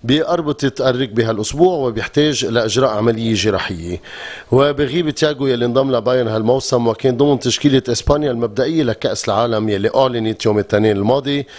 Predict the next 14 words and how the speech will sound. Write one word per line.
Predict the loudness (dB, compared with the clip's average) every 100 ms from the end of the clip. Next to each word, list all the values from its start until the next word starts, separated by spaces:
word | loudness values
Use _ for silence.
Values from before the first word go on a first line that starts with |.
| -20 -18 0
بسبب | 2 2 0 0 -2
اصابه | 0 0 0 0
مختلفه | -4 -2 -2 0
بالركبه | 0 0 -2 -2 0 2
اليمنى، | 0 0 0 2
وكان | 0 0 0 2
بيامل | 2 2 0 0
انه | 0
يشارك | 2 0 0
بنهائي | 2 4 4
الكاس | 2 0 -2 -2
ضد | -2 -2
بروسيا | 0 0 0
دورتموند. | 0 0 0 -2 -4